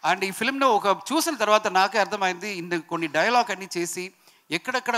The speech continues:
ఒక గ్యాప్ ఉందో అక్కడ కూడా ఒక మంచిగా చేసి ఇది మంచిగా తమిళ్ కూడా చేసినా బాగుంటుంది అలా అనుకున్నాను నేను. ఎందుకంటే నాకు కొద్దిగా తెలుగు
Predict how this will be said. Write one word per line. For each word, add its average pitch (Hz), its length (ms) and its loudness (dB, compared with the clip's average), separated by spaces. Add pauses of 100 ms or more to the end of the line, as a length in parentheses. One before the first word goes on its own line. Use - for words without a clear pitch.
ఒక 165 100 -10 (160)
గ్యాప్ 196 340 0
ఉందో 208 180 0 (160)
అక్కడ 202 180 -10 (100)
కూడా 220 140 -2 (220)
ఒక - 180 -14
మంచిగా 175 300 -6 (100)
చేసి 165 260 -8 (440)
ఇది 180 180 -2
మంచిగా 214 340 -2 (100)
తమిళ్ 226 280 -2
కూడా 208 180 -4
చేసినా 185 200 -4 (100)
బాగుంటుంది 165 440 -2 (220)
అలా 151 220 -2
అనుకున్నాను 147 400 -8
నేను. 107 120 -8 (240)
ఎందుకంటే 156 340 -6 (460)
నాకు 185 180 -2 (120)
కొద్దిగా 185 340 -2
తెలుగు 175 180 -2